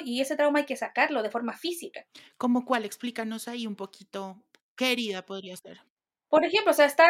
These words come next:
Speaker 1: el, una de las, de las muy obvias es el abuso.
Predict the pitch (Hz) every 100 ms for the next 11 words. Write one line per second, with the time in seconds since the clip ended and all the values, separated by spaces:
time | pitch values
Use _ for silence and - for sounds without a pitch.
0 | 370 320 285 269 - 311 349 359 349 339
1 | 320 311 302 233 254 254 254 254 247 262
2 | 254 302 311 311 262 311 285 262 294 -
3 | 277 277 269 262 240 -